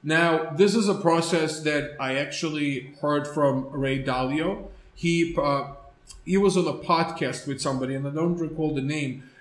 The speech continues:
but he said this is the, this is the five steps that he takes in order to solve problems. Now, as you know, he has a hedge fund, so he obviously is a trader, and you can apply it to your own trading. So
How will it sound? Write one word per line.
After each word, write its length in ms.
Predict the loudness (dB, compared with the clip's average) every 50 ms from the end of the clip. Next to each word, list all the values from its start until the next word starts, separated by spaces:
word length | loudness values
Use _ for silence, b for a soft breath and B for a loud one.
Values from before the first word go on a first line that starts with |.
| B B
but 260 | -2 0 -2 -2 -2
he 140 | -2 0 0
said 220 | 2 2 2 4
this 200 | 4 4 4 4
is 360 | 0 0 0 -2 -6 -6 -6
the, 80 | -6 -6
this 320 | -6 -2 0 2 2 2
is 100 | 2 2
the 80 | 0 0
five 300 | 0 2 0 0 0 0
steps 360 | -4 -4 -4 -4 -4 -6 -6
that 100 | -8 -6
he 100 | -4 -4 -4
takes 340 | -2 -2 -2 -2 -2 -4 -6
in 120 | -4 -2
order 520 | -2 -2 0 -2 -2 -4 -4 -6 -10 -16 -14 -8 -4
to 80 | -4
solve 400 | -2 0 2 2 2 2 0 0
problems. 540 | 2 4 4 4 2 2 -2 -4 -4 -4 -4
Now, 220 | -2 -2 -2 -2 -2
as 180 | -2 0 0
you 80 | 0 0
know, 140 | 0 0 0
he 100 | 0 0
has 120 | 0 -2
a 80 | -2 -2
hedge 260 | 0 0 0 0 -2
fund, 340 | -4 -4 -2 -2 -2 -4 -6
so 100 | -6 -4
he 100 | -2 -2
obviously 360 | -2 -2 -4 -6 -6 -6 -6
is 100 | -8 -8
a 80 | -8
trader, 640 | -4 -2 0 2 2 2 2 0 -2 -4 -6 -14 -12 -6
and 100 | -4 0
you 80 | 0 0
can 160 | 0 0 -4
apply 320 | -4 -2 -2 0 0 0 0
it 180 | -2 -2 -2 -2
to 80 | 0 0
your 240 | 0 0 0 0
own 140 | -2 -2 -4
trading. 420 | -4 -4 -4 -4 -4 -4 -8 -8 -6
So 280 | -4 -4 -4 -4 -6